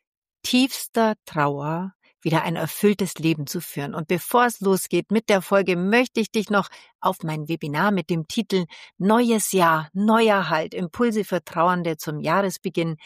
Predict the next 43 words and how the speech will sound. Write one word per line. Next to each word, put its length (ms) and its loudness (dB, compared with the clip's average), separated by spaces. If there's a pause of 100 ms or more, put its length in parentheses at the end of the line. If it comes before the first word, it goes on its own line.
(180)
hinweisen. 580 2
Und 120 -4
wenn 140 2
auch 300 -2 (100)
du 220 2
dich 280 -4
im 220 -2
neuen 380 2
Jahr 300 2 (360)
mit 160 0
deiner 260 4
Trauer 400 4 (100)
anders 480 4
fühlen 380 -4
möchtest, 460 -10 (420)
dann 260 -4
komm 400 2 (100)
in 200 2
das 240 0
Webinar. 400 -2
Es 100 -6
ist 160 -8
kostenlos 640 2
und 160 0
findet 320 0
am 160 0
achten 380 0
Januar 400 4
um 160 4
neunzehn 480 2
Uhr 180 0
statt. 280 -2 (300)
So, 200 2
und 140 -4
jetzt 320 2 (280)
widmen 480 2
wir 140 0
uns 240 -6
dem 220 -6
Thema 480 2 (680)
von 260 -4
der 200 -6
Trauer 560 2